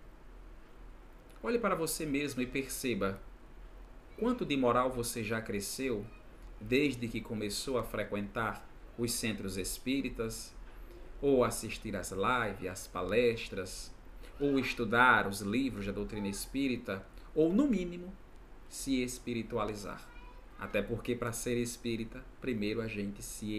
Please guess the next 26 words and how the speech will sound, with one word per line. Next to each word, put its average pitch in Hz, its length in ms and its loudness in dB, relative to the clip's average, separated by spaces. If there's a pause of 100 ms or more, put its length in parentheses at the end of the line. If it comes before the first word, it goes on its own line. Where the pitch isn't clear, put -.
(100)
espiritualiza. 139 1200 -6 (1400)
Quando 185 220 2
nós 175 200 2
começamos 165 520 -2
a 160 80 2
nos 151 200 -2
espiritualizar, 123 1080 -2
perceba 175 420 -4
que 165 140 -6
nós 143 240 0
já 135 100 2
não 131 160 0
somos 135 360 -4
mais 107 280 0
as 101 140 -4
antigas 110 460 -4
criaturas. 117 560 -4
A 104 60 -2
nossa 101 280 -2
mente, 123 320 0
ela 101 140 0
se 113 340 -2
abre 123 320 2
para 117 240 0
novas 120 480 0
perspectivas. 190 1040 -2